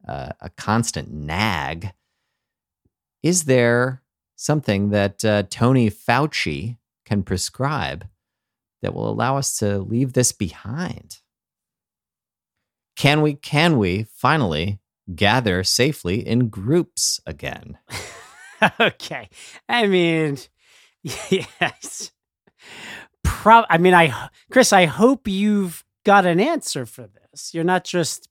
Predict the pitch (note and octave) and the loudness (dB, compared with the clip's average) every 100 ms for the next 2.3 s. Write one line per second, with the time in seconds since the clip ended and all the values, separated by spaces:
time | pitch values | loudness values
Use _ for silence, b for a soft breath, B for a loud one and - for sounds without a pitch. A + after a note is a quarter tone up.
0 | _ - A#3+ - - b b - B3+ - | _ -6 -6 -8 -12 b b -2 -2 0
1 | A3 F#3 F3 - G#3+ G#3+ G3 F3 E3 F#3+ | 0 2 0 0 0 2 2 2 4 6
2 | G#3 - | 6 2